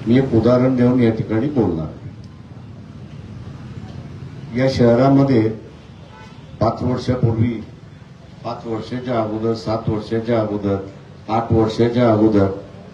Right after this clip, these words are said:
कुठल्या तरी असणाऱ्या एखाद्या ओबीसी डॉक्टरचं हॉस्पिटल होतं का?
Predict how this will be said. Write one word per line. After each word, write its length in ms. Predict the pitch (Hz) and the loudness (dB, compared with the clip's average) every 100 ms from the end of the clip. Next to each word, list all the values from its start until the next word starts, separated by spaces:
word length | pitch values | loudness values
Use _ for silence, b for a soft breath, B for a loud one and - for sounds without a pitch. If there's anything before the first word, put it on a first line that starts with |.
| - | -8
कुठल्या 320 | 107 117 131 135 | -4 -2 -2 -2
तरी 240 | 131 139 | -2 0
असणाऱ्या 480 | 117 - 120 131 131 | 0 0 -2 0 -2
एखाद्या 600 | 110 107 101 113 117 127 | -2 -4 -2 -2 0 -2
ओबीसी 540 | 107 104 110 110 123 | -2 -2 0 -2 -2
डॉक्टरचं 560 | 123 110 104 113 113 143 | 0 2 0 -2 -4 -2
हॉस्पिटल 520 | 117 92 - 107 127 | -2 -4 -4 -6 -4
होतं 280 | 117 95 110 | -2 -2 -2
का? 240 | 110 135 | -2 -2